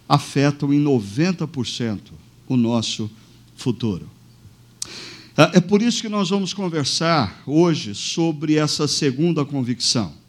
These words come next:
Certos sentimentos não vale a pena nutrir.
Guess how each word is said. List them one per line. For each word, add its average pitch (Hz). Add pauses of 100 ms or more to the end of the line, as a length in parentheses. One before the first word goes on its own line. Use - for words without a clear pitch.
(480)
Certos 220
sentimentos 160
não 185
vale 156
a 151
pena 147
nutrir. 135